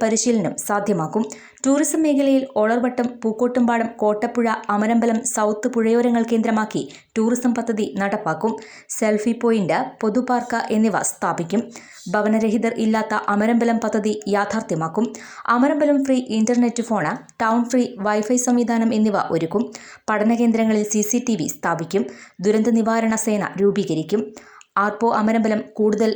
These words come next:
മെച്ചപ്പെടുത്തി തുടരും. സ്പോർട്സ് അക്കാദമി സ്ഥാപിക്കുന്നതിന്റെ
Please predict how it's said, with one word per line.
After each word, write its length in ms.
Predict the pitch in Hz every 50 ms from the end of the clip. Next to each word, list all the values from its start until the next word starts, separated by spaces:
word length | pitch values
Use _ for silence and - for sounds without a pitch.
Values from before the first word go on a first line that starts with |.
| - 196
മെച്ചപ്പെടുത്തി 500 | 208 196 - - - - - - - 156 - - 170
തുടരും. 300 | 151 165 160 180 240 254 - - - _ _ _ _ -
സ്പോർട്സ് 360 | - - 220 220 214 214 - - -
അക്കാദമി 400 | 202 202 - 226 226 226 226 226 220
സ്ഥാപിക്കുന്നതിന്റെ 680 | - 233 208 208 208 233 233 247 233 220 220 220 208